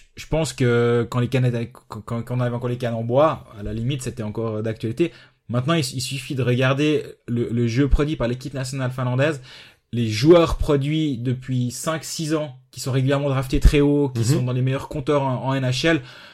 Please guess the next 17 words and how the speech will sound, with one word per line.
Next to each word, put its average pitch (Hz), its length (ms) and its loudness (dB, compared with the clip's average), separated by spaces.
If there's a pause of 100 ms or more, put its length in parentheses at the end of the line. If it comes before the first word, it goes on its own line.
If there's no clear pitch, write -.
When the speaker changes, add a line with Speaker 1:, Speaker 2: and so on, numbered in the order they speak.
(120)
Speaker 1:
Non, 135 380 0
je - 100 -12
pense 143 240 -2
que 120 220 2
de 117 160 0
dire 123 240 -2
que 135 80 0
les 123 80 2
Finlandais 131 320 -2
savent 127 240 -8
que 135 100 -2
défendre, 127 420 -2
c'est, 104 460 -4
c'est, - 260 -18
c'est - 200 -12
juste 107 240 -10 (240)
faux. 131 380 -4